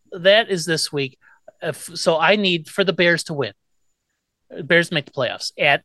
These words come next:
eight and nine, which is a shameful playoff berth, but I'll take it. It's under five hundred. I need the Bears to win this week. The Cardinals to win this, or no, it's ne-, next week. Bears to win this week. The Giants to win this week. The Buccaneers to win this week.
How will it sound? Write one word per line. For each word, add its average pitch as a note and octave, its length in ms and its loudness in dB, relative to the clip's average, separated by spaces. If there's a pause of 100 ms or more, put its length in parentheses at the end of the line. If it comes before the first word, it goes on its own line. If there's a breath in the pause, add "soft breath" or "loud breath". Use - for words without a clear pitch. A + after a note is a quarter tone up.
(120)
eight F3 180 -2
and D#3 100 -6
nine, G#2+ 240 -2 (840)
which C3 280 -4
is E3 140 -2
a E3+ 40 -2
shameful F3+ 440 2
playoff C3+ 340 0
berth, B2+ 300 -8
but F3 120 2
I'll F#3+ 100 6
take A#2 220 -10
it. - 80 -20 (500)
It's - 80 -8
under A#2+ 140 -4
five A2+ 180 -4
hundred. - 160 -20 (480 soft breath)
I C3 40 -2
need C#3+ 120 -2
the C3 60 -10
Bears D3+ 260 4
to G3+ 80 -2
win G3 140 4
this - 180 -6
week. A2 240 -12 (480)
The C#3+ 60 -2
Cardinals G#3 480 0
to B2+ 100 -6
win A2 160 -14
this, - 260 -16 (100)
or D3+ 100 -6
no, C#3+ 100 0
it's B2+ 200 -6
ne-, C#3+ 180 -10
next C3+ 260 -16
week. - 80 -20 (180)
Bears F#3+ 220 4
to A3+ 80 0
win G#3+ 120 4
this F3+ 180 -4
week. C3 240 -8 (560)
The D3 60 -2
Giants F3 360 4
to C3+ 100 -6
win G#2 140 -6
this - 180 -10
week. G2 100 -20 (480)
The C3+ 80 -2
Buccaneers E3+ 540 2
to - 100 -8
win G#2 120 -6
this - 200 -12
week. - 120 -20